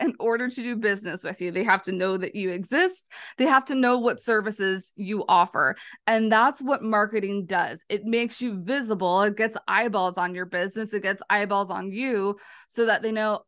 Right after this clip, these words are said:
"Oh, I either have this problem and I don't know where to go, but now I do," or, "Oh my gosh, I didn't know that this ha-, ha-, that I had a problem for this, and I should be going to this person when I'm ready to solve that."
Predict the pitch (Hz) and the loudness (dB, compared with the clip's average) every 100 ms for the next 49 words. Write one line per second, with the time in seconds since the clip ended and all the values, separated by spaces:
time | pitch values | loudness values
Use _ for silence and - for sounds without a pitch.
0 | - 269 220 110 180 208 214 - 220 226 | -2 2 2 0 -6 -12 -8 0 0 2
1 | 214 214 262 320 370 254 202 - 190 170 | -2 -2 0 2 2 -2 -4 -2 0 0
2 | 170 170 180 202 220 _ - - 220 214 | 0 -2 -2 -4 -10 _ -12 0 4 4
3 | 214 208 196 185 180 185 190 175 175 - | 4 2 2 2 0 0 0 0 -2 -2
4 | 196 180 175 185 254 269 262 262 202 196 | 0 0 0 -4 -4 -4 -4 -4 0 2
5 | 196 185 _ _ _ _ 208 208 202 214 | 0 -2 _ _ _ _ 0 0 0 -2
6 | 233 247 - 196 190 202 220 240 330 277 | 0 0 -2 -8 -4 -4 -2 -2 -2 -2
7 | 196 208 208 185 - - 214 208 - - | -6 -4 0 0 0 -10 -8 -8 -8 -2
8 | 196 185 185 - 466 262 202 190 208 226 | 2 4 4 2 2 2 2 2 0 -2
9 | 247 208 226 - - - - - 277 294 | 0 2 2 0 -8 -20 -18 -8 -4 -2
10 | 165 262 - 240 226 202 196 185 196 185 | -2 -4 -4 -6 -6 -2 0 -2 -4 -4
11 | 185 - 214 202 190 180 175 175 170 180 | -4 0 2 2 0 -2 -2 0 -2 -2
12 | 185 196 - 170 165 - - - | -6 -8 -2 0 0 -4 -6 -8